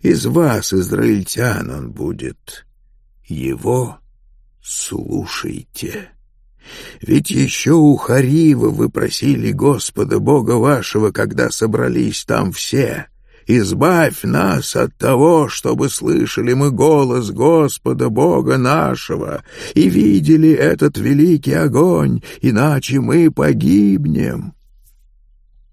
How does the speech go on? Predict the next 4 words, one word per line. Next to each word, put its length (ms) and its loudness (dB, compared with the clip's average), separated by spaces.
И 320 0
Господь 1200 -8
сказал 800 -4
мне: 380 -10